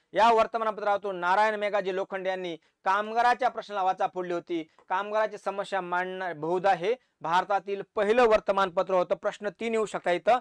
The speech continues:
सत्यशोधक समाजाचं मुखपत्र को-, कोणतं, तर दीनबंधू. संपादक कोण, तर कृष्णाराव भालेकर. कामगाराच्या प्रश्नाची वाचा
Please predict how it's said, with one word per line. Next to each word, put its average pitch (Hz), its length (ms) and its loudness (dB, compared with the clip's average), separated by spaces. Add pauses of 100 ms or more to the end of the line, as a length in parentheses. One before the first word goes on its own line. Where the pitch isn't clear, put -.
(320)
सत्यशोधक 262 580 2
समाजाचं 247 440 0
मुखपत्र 254 600 0
को-, 233 300 -2 (220)
कोणतं, 240 560 0
तर 208 60 -4
दीनबंधू. 226 640 0 (340)
संपादक 262 600 2
कोण, 269 240 0
तर 262 60 0
कृष्णाराव 247 540 0
भालेकर. 196 580 4 (260)
कामगाराच्या 254 640 6
प्रश्नाची 254 480 -2
वाचा 233 480 6